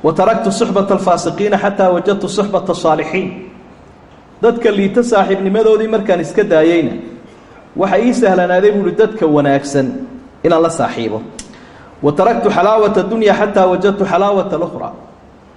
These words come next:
Adduunka macaankiisa inaan badsado markaan iska yareeyeyna, macaanka aakhira iyo camalkeeda ii kordhay oo aan helay.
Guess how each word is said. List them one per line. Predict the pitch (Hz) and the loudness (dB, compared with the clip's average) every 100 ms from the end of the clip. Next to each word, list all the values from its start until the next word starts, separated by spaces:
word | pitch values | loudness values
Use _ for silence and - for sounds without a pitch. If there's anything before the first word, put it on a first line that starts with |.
| - | -10
Adduunka | 139 143 214 202 185 | -6 -2 0 0 0
macaankiisa | 160 160 - 202 190 - - 180 165 - 175 | -2 -2 -2 0 0 -4 -8 -8 -6 -6 -4
inaan | 190 170 151 | 0 0 -2
badsado | 156 - 165 190 | -6 -4 0 2
markaan | 196 185 156 | 2 0 -4
iska | 147 - | -2 0
yareeyeyna, | 190 151 156 180 151 98 90 - - - - - - | 2 4 4 2 0 -4 -12 -16 -20 -20 -20 -20 -10
macaanka | - 165 170 175 | -2 0 0 -2
aakhira | 151 143 165 180 | -2 -2 -2 0
iyo | 175 | 0
camalkeeda | 160 170 147 156 151 143 131 127 175 | 0 -2 -2 -2 -2 0 -2 -2 -6
ii | 180 | -8
kordhay | - 127 - 139 - - | -4 -4 0 0 -2 -6
oo | 135 | 0
aan | 127 120 | 0 0
helay. | 110 78 | -4 -8